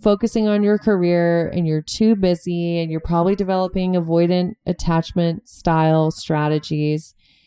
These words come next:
and all of that is your norm, it doesn't just one day magically shift.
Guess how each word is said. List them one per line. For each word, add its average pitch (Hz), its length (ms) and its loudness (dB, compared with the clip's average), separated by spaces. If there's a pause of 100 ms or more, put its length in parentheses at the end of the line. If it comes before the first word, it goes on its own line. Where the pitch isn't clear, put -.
(240)
and 165 140 0
all 185 440 2
of 202 100 0
that 190 280 0
is 165 160 0
your 160 220 0
norm, 160 960 0 (800)
it 190 160 -2
doesn't 202 340 0
just 240 240 0
one 175 480 2
day 170 280 2
magically 160 760 0
shift. - 840 -6